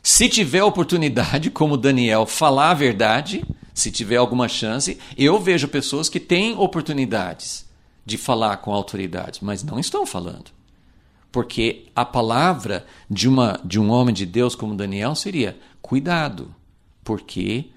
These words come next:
se você se exaltar, você também vai ser abatido." Então, nós, a, agora a nossa posição, a maioria de nós não tem acesso a esse tipo de, pra poder falar,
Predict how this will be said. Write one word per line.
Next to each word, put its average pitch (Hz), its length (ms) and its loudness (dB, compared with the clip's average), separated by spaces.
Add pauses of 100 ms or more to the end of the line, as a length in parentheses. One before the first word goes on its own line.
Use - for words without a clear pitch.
(100)
se - 160 -8
você 101 380 0
se 214 120 4
exaltar, 135 800 0 (600)
você - 280 -6
também 107 440 -6
vai 117 160 -8
ser 95 500 -6
abatido." 92 640 -10 (400)
Então, 127 500 0
nós, 127 400 -2
a, 120 280 -2
agora 120 240 2
a - 20 0
nossa 143 320 2
posição, 123 480 -2
a 113 60 0
maioria 104 360 0
de 95 80 -6
nós 101 200 -2
não 120 120 -2
tem 117 200 -2
acesso 139 580 -2
a 95 100 0
esse 95 200 -4
tipo 95 320 -6
de, - 240 0 (420)
pra 107 100 -2
poder 101 300 -4
falar, 123 580 0